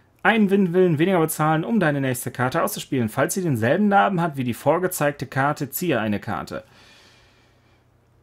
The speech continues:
Hm. Vielleicht mit Krokosharks oder <laughs> eher nicht. So, ihr seht, der Stapel wird schon dünner.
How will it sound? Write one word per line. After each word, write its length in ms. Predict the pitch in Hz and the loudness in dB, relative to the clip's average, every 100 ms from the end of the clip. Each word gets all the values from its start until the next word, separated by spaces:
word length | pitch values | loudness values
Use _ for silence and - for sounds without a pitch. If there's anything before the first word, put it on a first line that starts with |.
| _ _ _ _ _ _ - - _ _ _ _ _ _ _ _ _ _ _ _ _ _ - | _ _ _ _ _ _ -20 -20 _ _ _ _ _ _ _ _ _ _ _ _ _ _ -14
Hm. 280 | 330 123 85 _ _ _ _ _ _ _ _ - - _ - | -8 -8 -8 _ _ _ _ _ _ _ _ -20 -20 _ -2
Vielleicht 300 | 156 160 190 | 0 0 0
mit 120 | 185 | 0
Krokosharks 680 | 202 214 113 123 104 101 - | 2 2 0 2 0 -2 -2
oder 300 | 135 127 135 - - - - - - | 0 0 2 0 -2 -14 -20 -20 -20
<laughs> 580 | - - _ _ _ | -20 -20 _ _ _
eher 140 | 139 135 | -4 -2
nicht. 300 | 123 95 _ _ _ _ _ - _ _ _ _ _ | -2 -4 _ _ _ _ _ -20 _ _ _ _ _
So, 460 | - 320 330 104 - _ _ _ _ _ | -6 0 2 0 -2 _ _ _ _ _
ihr 140 | 151 156 | -2 0
seht, 180 | 214 | 0
der 80 | 180 | -2
Stapel 340 | - 196 196 185 | -2 -2 0 -2
wird 140 | 180 | 0
schon 120 | 170 | -2
dünner. 300 | 175 240 294 | 0 0 -2